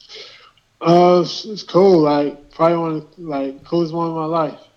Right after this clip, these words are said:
just from the, like, making the transition to finally getting the opportunity. Um, it was very, you know, e-,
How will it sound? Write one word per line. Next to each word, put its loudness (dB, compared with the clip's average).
just -4
from -4
the, -2
like, -4
making -2
the -4
transition -2
to -2
finally 2
getting 0
the 0
opportunity. -2
Um, -2
it 2
was 2
very, 4
you -4
know, 0
e-, -6